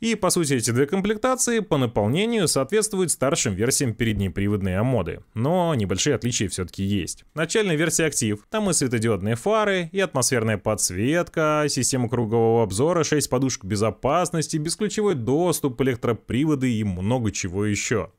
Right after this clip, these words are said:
Да, даже в самой начальной комплектации вы получаете и двухзонный климат-контроль, и беспроводную зарядку, и все, что я только что перечислил.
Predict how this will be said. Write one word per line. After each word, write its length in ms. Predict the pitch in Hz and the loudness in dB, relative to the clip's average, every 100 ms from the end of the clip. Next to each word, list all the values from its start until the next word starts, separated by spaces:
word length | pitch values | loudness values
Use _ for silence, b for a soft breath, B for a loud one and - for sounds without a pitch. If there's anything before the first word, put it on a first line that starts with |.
| _ | _
Да, 280 | 107 143 117 | -2 0 2
даже 280 | 120 131 143 | 0 0 2
в 40 | |
самой 300 | - 190 170 | 2 0 0
начальной 440 | 156 151 156 110 101 | 0 0 0 0 -2
комплектации 600 | 127 147 147 214 208 151 | -2 -2 -2 0 0 0
вы 180 | 190 | 0
получаете 540 | 165 165 151 160 139 160 | 0 -2 0 0 0 -2
и 20 | |
двухзонный 480 | 175 165 135 160 139 | -2 0 2 2 0
климат-контроль, 840 | 160 131 113 120 113 113 170 175 | 0 -2 0 -2 0 0 0 2
и 40 | 143 | 2
беспроводную 580 | 135 - 135 127 123 113 | 0 0 0 2 2 2
зарядку, 500 | 117 143 175 - 131 | 2 2 0 -2 -2
и 80 | |
все, 400 | 123 - 113 156 | 0 -2 0 0
что 160 | 156 113 | 0 0
я 100 | 90 | -2
только 320 | - 110 110 | -2 -4 -4
что 220 | 104 92 | -4 -6
перечислил. 720 | 87 - 104 - 120 - 78 | -6 -4 -4 -2 -2 -4 -8